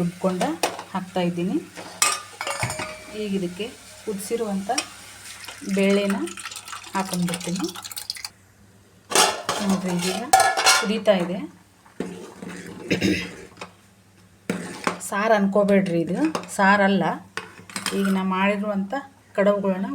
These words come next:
ಒಂದೊಂದಾಗಿ ಈಗ ಹಾಕ್ಕೊಂಡ್ಬಿಡ್ತೀನಿ. ಒಂದಕ್ಕೊಂದು ಅಂಟ್ಕೊಲಾರ್ದಂಗೆ ಈಗ ಹಾಕ್ಕೊಂಡು ಒಂದು ಹತ್ತು ನಿಮಿಷ ಕುದಿಸ್ಕೊಂಡ್ಬಿಡ್ತೀನಿ. ನೋಡ್ರಿ, ಇಲ್ಲಿ ನಾನೆಲ್ಲ ಕಡುಬುಗಳನ್ನ ಹಾಕ್ಕೊಂಡಾಯ್ತು. ಈಗ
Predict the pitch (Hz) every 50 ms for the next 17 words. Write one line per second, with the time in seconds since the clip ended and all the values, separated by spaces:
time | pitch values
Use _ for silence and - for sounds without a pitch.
0 | 220 196 185 190 190 190 185 180 175 175 180 208 233 247 220 180 175 175 175 170
1 | 208 269 - - - - - - - - _ - - - 196 196 196 190 185 170
2 | 165 156 - 160 151 151 143 143 - - _ _ _ _ - _ _ - - _
3 | _ _ - - _ _ - _ - 196 190 190 185 175 175 - 196 190 190 196
4 | 214 220 208 196 185 180 180 - 196 190 185 185 180 175 175 196 233 269 269 208
5 | 196 196 - - - - - - - - - - _ _ _ - - - - -
6 | - _ - - - - - - - _ - - - - - - - - - _
7 | _ _ _ - - - - - - - 180 175 170 170 175 175 - 190 185 185
8 | 180 220 285 - - - - - - - - - - - - - - - - -
9 | - - - - - - - - - 180 180 175 170 175 175 - - 202 196 190
10 | 185 185 - - 226 190 165 170 175 - - - - - - - - 226 196 202
11 | 196 - - 180 175 165 160 160 - - 160 151 - - - - - - - -
12 | - - - - - - - 202 190 190 180 175 175 175 175 175 185 202 269 320
13 | - - - - - - - - - 190 196 190 190 190 190 196 196 196 196 190
14 | 180 185 190 185 180 175 180 180 214 233 - - 190 180 - 185 185 180 175 175
15 | 175 - 151 156 190